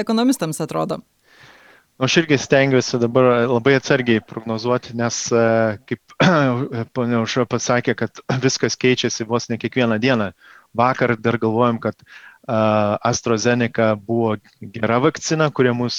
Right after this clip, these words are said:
Speaker 2: visus išgelbės. E, praeina diena ir staiga sužinom, kad jau, jau šitas vakcinas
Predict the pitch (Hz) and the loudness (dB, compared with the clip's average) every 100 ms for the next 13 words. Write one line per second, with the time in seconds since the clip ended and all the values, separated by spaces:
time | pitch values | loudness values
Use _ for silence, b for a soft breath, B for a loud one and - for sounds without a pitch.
0 | - - 117 - 101 120 127 143 143 - | -8 -8 -8 -8 -4 0 0 2 2 0
1 | - - - - _ 113 113 107 - 123 | -8 -20 -20 -20 _ -2 0 -2 -2 0
2 | 127 123 110 113 117 123 117 123 _ _ | 2 0 0 -2 0 2 0 -2 _ _
3 | - - 117 120 123 117 131 120 - - | -8 -4 0 0 -2 -2 -2 -2 -4 -6
4 | 117 113 110 107 107 107 113 120 104 - | -4 -2 -2 -6 -10 -8 -4 -4 -4 -6
5 | 113 110 - - - 120 107 | -6 -6 -6 -10 -6 -6 -6